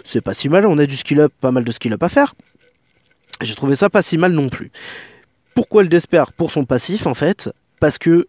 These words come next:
euh, il augmente la jauge d'attaque de vingt-cinq pour cent à chaque fois qu'un ennemi termine son tour. Mettons, on a Tiana en face qui vient, qui cleanse tout le monde. Mohamed Duhat, il va prendre vingt-cinq pour cent de la barre d'attaque.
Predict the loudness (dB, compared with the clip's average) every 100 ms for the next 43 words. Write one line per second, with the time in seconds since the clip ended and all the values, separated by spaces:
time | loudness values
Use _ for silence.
0 | -2 -4 -2 -4 -6 -2 2 2 2 -2
1 | 0 -2 2 0 2 0 0 -2 -2 -2
2 | -2 -4 -4 -6 -4 -4 -4 -4 -4 -2
3 | 0 0 0 -4 -2 0 0 0 -2 -6
4 | -8 -12 _ -20 -20 -20 -20 -14 0 0
5 | 2 -2 -2 -8 _ -2 0 2 2 4
6 | 2 0 -4 _ -8 -4 2 2 2 -4
7 | -2 0 0 -2 _ _ _ _ _ -12
8 | -8 0 0 0 0 0 -2 -6 -14 _
9 | -4 0 2 4 4 2 -4 -10 -4 -2
10 | 0 0 0 0 -2 -2 -2 0 0 0
11 | 0 -2 -6 _